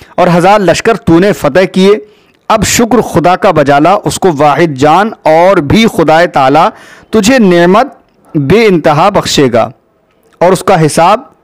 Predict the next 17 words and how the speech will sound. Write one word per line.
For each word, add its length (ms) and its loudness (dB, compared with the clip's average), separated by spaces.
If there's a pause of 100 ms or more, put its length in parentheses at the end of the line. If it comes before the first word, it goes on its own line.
(500)
قیامت 480 0
میں 160 0 (160)
نہ 120 2
لے 220 0
گا۔" 120 0 (260)
یعنی 200 2
کہ 120 0
حضرت 340 0
ہود 440 2
علیہ 260 2
السلام 460 0 (360)
یہ 120 0
شداد 380 0
سے 160 -4
کہہ 180 0
رہے 160 0
ہیں۔ 80 -4